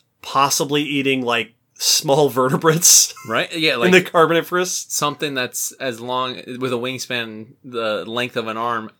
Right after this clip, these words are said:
Speaker 2: could absolutely be taking down small little, like, if they were around a day, be taking down skinks and little things and
Speaker 1: Yeah.
Speaker 2: gnolls.
Speaker 1: So insects develop wings by the Carboniferous and then take over.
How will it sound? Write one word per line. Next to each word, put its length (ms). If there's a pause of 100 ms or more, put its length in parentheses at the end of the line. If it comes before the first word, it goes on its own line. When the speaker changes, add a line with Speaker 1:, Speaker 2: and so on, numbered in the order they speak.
Speaker 2:
could 180
absolutely 640
be 140
taking 340
down 300
small 500
little, 340
like, 300 (260)
if 160
they 120
were 60
around 160
a 40
day, 200
be 100
taking 240
down 360
skinks 600
and 260
little 200
things 340
and 120
Speaker 1:
Yeah. 360
Speaker 2:
gnolls. 240 (320)
Speaker 1:
So 460 (200)
insects 560
develop 600
wings 560 (200)
by 220
the 120
Carboniferous 680
and 160
then 160
take 320
over. 320